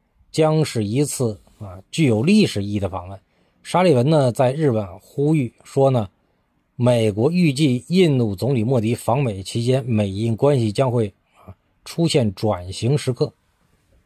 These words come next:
那么什么是转型啊？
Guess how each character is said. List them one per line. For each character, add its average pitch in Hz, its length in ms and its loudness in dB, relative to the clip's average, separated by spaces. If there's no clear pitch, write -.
那 147 100 0
么 143 200 4
什 - 260 -2
么 180 100 4
是 170 140 2
转 98 320 -2
型 110 220 -6
啊？ 101 200 -6